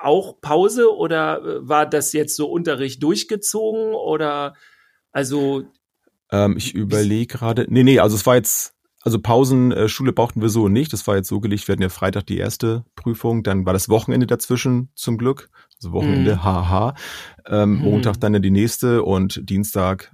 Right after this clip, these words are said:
Speaker 2: war dann Homeschooling. Da haben wir dann eigentlich mal so für uns Arbeiten so auch in den letzten Wochen gehabt. Sprich, da auch wieder Vorbereitung auf den Mittwoch.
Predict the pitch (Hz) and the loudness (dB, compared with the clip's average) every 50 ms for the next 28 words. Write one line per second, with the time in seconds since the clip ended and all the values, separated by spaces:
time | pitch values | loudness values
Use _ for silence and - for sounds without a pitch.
0 | _ - 92 90 90 90 90 90 95 92 92 - - _ _ - 104 90 80 95 | _ -12 -8 -6 -6 -4 -4 -4 -4 -6 -6 -8 -10 _ _ -10 -8 -6 -2 -2
1 | 101 110 113 110 107 107 107 104 - _ - - - - 101 107 107 110 110 113 | -2 -2 0 -2 -4 -4 -6 -8 -12 _ -16 -14 -10 -8 -6 -4 -2 -2 -2 -2
2 | 110 113 120 - _ _ - 98 95 95 95 92 90 90 90 95 92 92 95 87 | -4 -6 -10 -12 _ _ -10 -8 -8 -6 -6 -6 -6 -6 -6 -8 -8 -8 -8 -8
3 | 95 92 92 92 92 92 92 - - - - 113 113 120 - - - - _ _ | -8 -8 -6 -4 -6 -6 -6 -6 -6 0 2 2 2 2 0 -2 -6 -10 _ _
4 | _ _ _ _ _ _ _ _ - 95 98 95 101 98 98 104 98 90 95 95 | _ _ _ _ _ _ _ _ -4 -2 0 2 2 2 2 0 -2 0 0 0
5 | 95 - 98 98 95 - - 95 104 - - 98 104 101 - - - - - - | 0 0 -2 -4 -4 -4 -6 -6 -6 -4 -4 -4 -4 -4 -6 -8 -14 -20 -20 -20
6 | - - _ _ _ _ _ - - - 101 87 - - 90 87 76 - - - | -20 -20 _ _ _ _ _ -12 -4 -2 -2 -2 0 2 2 2 2 0 -2 -2
7 | 90 90 90 - 98 92 87 92 - 85 82 90 90 82 87 85 - 90 90 85 | -2 -4 -2 0 -2 0 0 2 0 0 0 0 0 0 -2 -4 -4 -6 -4 -4
8 | 85 - - 85 82 - - | -4 -4 -4 -6 -6 -6 -10